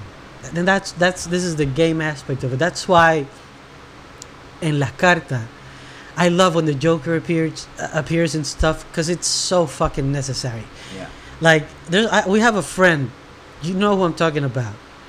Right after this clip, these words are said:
Speaker 1: He's been the Joker all this time. Like,
Speaker 2: <laughs>
Speaker 1: he's the Joker of the group. You know who it is. He's really tall.
Speaker 2: Ya, ya, ya, ya, ya.
Speaker 1: And he never takes anything
Speaker 2: Ya.
Speaker 1: seriously.
Speaker 2: Ya.
Speaker 1: Like, he's, ese, ese pana de nosotros siempre ha sido, él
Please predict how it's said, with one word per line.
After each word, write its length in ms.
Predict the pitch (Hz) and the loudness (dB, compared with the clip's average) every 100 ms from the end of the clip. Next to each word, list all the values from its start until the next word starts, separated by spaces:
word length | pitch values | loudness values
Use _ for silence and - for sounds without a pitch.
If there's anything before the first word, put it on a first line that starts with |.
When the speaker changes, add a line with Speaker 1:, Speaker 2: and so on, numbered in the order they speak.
| - - - - | -20 -20 -20 -4
Speaker 1:
He's 220 | - 240 | 0 2
been 180 | 208 226 | 4 4
the 80 | 185 | 4
Joker 640 | 131 160 156 - 131 120 120 | 2 4 4 0 -4 -4 0
all 160 | 156 | 2
this 200 | 156 143 - | 2 0 -2
time. 200 | 139 143 | -2 2
Like, 220 | 165 151 | 2 4
Speaker 2:
<laughs> 0 | |
Speaker 1:
he's 260 | 240 294 | 4 4
the 100 | 277 | 2
Joker 340 | 226 220 208 196 | 2 2 4 2
of 80 | 160 | 2
the 100 | 160 | 0
group. 380 | 135 160 135 | 0 0 0
You 140 | 139 233 | 0 2
know 180 | 277 233 | 4 4
who 80 | 202 | 2
it 120 | 170 | 2
is. 320 | 160 117 - - - - - | 0 -2 -10 -20 -20 -20 -10
He's 120 | 165 | 0
really 180 | 220 180 | 0 0
tall. 300 | - 143 110 - - - - - - | 0 0 -2 -10 -20 -20 -20 -20 -8
Speaker 2:
Ya, 140 | - 117 | -4 -2
ya, 220 | 113 113 | 0 0
ya, 0 | |
ya, 220 | 127 131 | -2 -2
ya. 380 | 120 123 - 220 | -6 -10 -2 4
Speaker 1:
And 60 | 262 | 6
he 60 | |
never 280 | 302 311 277 | 6 2 0
takes 440 | - 226 226 - - - | -2 -2 -2 -6 -8 -4
anything 520 | 196 185 - 151 143 | -2 -2 -2 -4 -4
Speaker 2:
Ya. 180 | 104 92 | -8 -8
Speaker 1:
seriously. 560 | - 180 156 131 131 123 | -2 0 0 -2 -4 -4
Speaker 2:
Ya. 100 | 110 | -2
Speaker 1:
Like, 280 | 151 147 139 - - - - - - - - | -2 -2 -4 -16 -20 -20 -20 -20 -20 -2 4
he's, 240 | - 226 214 202 | 4 4 -4 -4
ese, 400 | 202 190 247 202 | -2 0 0 0
ese 160 | 202 226 | -2 2
pana 300 | 233 226 220 | 2 4 2
de 60 | |
nosotros 400 | 208 190 202 180 | 0 -2 -2 -4
siempre 400 | - 180 185 202 | -2 -2 -2 -2
ha 80 | 190 | -2
sido, 320 | - 190 165 | 0 0 0
él 120 | 156 | 0